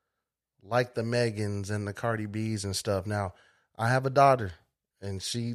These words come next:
she, you know, it's the edited version, but these kids these days, they know all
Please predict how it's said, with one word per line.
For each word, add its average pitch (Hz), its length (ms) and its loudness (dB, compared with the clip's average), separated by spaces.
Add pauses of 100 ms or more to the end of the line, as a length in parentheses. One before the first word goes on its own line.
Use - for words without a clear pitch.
(420)
she, - 180 -6
you 123 460 -8
know, 104 240 2
it's 101 100 -4
the 123 160 4
edited 117 320 2
version, 101 440 -2
but 95 200 -2 (680)
these 110 200 -6
kids 117 260 0
these 113 180 -2
days, 113 200 0
they 104 100 0
know 101 160 -2
all 107 760 0